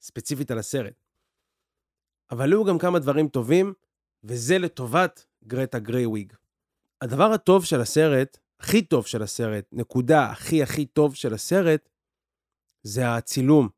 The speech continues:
הקולנועיות שלו. באנגלית יש מושג סינמטוגרפי. ה-, הדבר הזה בא לידי ביטוי בצורה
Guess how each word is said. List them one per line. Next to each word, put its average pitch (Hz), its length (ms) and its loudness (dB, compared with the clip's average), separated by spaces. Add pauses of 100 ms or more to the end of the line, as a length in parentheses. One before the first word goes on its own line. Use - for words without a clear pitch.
(300)
הקולנועיות 139 580 2
שלו. 107 240 -4 (400)
באנגלית 123 400 0
יש 139 100 -6
מושג 147 320 0
סינמטוגרפי. 135 800 0 (300)
ה-, 117 440 -8 (200)
הדבר 113 880 -4
הזה 117 320 0
בא 120 140 -2
לידי 156 220 0
ביטוי 156 320 -4
בצורה 147 600 0